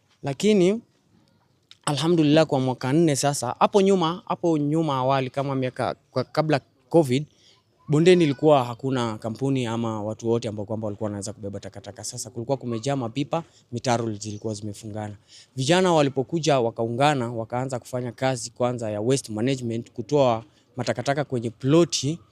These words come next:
na kuzichukua kwenda kuzitupa na kuweza kudhibiti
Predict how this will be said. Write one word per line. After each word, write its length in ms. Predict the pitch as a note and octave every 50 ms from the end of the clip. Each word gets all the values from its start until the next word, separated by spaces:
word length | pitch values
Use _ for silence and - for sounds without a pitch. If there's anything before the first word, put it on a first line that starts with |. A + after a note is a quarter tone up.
| _ _ _ _ _ -
na 180 | C3 C3 B2
kuzichukua 560 | A#2 - C3 A#2+ A2+ A#2 A#2 - - E3+ E3
kwenda 260 | C#3 - D#3 D3+ D#3 D3
kuzitupa 680 | - - A2 - A#2+ - E3 E3 D#3+ A#2 A2+ C#3+ D#3+ - - _ _ - - - - _ -
na 120 | - D3 C#3+
kuweza 280 | C3 D3+ E3 D#3+ F3+
kudhibiti 720 | E3+ - D3+ C3 D3 C3 C3+ E3+ E3+ - D3+ D#3 D#3+ D3+ -